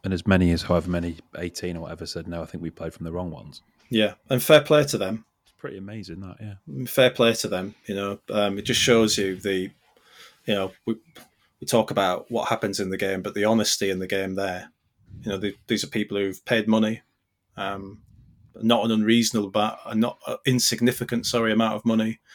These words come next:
Speaker 2: to go and play in a tournament, and they've, they've said, "Yeah."
Speaker 1: Right. And so what?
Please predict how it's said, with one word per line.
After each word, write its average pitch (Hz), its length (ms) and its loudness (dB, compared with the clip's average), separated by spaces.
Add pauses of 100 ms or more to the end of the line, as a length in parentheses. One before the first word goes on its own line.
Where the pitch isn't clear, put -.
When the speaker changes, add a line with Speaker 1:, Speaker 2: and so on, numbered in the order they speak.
(460)
Speaker 2:
to 113 100 -4
go 107 140 4
and 104 120 -4
play 110 160 4
in 104 80 4
a 101 60 -4
tournament, 107 500 2
and 104 180 -4
they've, - 540 -2 (140)
they've 104 160 -4
said, 107 260 -2
"Yeah." 117 200 -2 (1160)
Speaker 1:
Right. 110 280 -6 (640)
And - 80 -14
so - 120 -6
what? 131 280 0